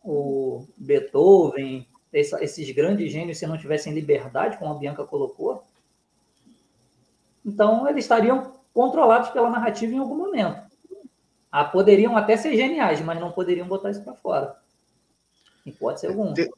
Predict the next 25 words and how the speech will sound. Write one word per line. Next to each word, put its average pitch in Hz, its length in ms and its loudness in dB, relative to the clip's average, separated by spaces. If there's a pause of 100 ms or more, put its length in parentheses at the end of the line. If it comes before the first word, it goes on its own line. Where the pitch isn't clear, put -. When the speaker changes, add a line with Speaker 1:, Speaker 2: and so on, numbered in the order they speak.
(120)
Speaker 1:
Isso - 200 -12
custa 165 280 -6
a 285 40 -4
vida, 226 260 -6
Speaker 2:
É. 139 80 -10
Speaker 1:
dependendo 147 400 -2
da 143 60 -2
situação. 143 420 -10 (1120)
Speaker 2:
Tem 135 100 0
uma 208 180 0
pergunta 175 380 0
no 131 160 2
chat 123 400 2
sobre 120 280 0
regulação, 117 1120 -2 (400)
mas 120 120 -4
eu 131 60 0
quero 135 160 4
falar 131 200 2
disso 135 240 -6
daqui 135 240 -2
a 190 60 0
pouco, 95 500 -12 (460)
tá? 107 220 -6
Então, 110 320 -8